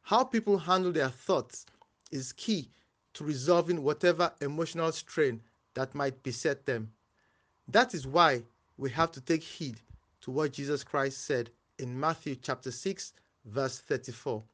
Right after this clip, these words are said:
"Therefore, do not worry about tomorrow, for tomorrow will worry about itself. Each day has enough trouble of its own." I now pray for you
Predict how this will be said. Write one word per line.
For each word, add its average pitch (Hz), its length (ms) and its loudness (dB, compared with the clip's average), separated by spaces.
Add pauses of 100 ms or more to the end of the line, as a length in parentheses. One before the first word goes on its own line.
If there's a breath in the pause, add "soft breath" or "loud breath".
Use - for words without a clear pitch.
(1080)
"Therefore, 170 520 4 (440 soft breath)
do 143 80 -4
not 175 240 4
worry 156 200 6
about 135 280 2
tomorrow, 117 420 -6 (420)
for 202 160 4
tomorrow 214 440 6
will 180 140 8
worry 180 200 8
about 156 280 2
itself. 123 500 -4 (460)
Each 220 260 0
day 165 140 6
has 147 280 2
enough 139 280 -2
trouble 123 440 -2 (400)
of 123 160 -6
its 123 180 -12 (100)
own." 120 260 -6 (1080)
I 123 120 -8
now 143 180 2
pray 139 280 2
for 127 180 -8
you 107 220 -6